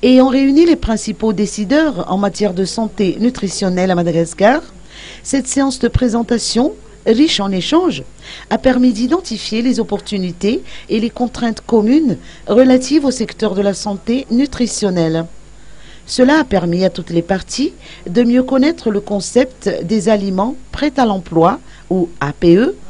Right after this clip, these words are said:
et d'être dans la dynamique de soutenir un partenariat progressif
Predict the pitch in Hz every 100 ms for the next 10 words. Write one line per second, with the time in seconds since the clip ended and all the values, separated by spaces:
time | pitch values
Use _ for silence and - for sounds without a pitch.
0 | - - - - 240 277 349 - 226 202
1 | 202 180 208 214 233 269 156 208 - 277
2 | - 202 226 254 - - - 226 247 254
3 | 254 233 208 190 175 - 170 160 175 -
4 | 269 294 -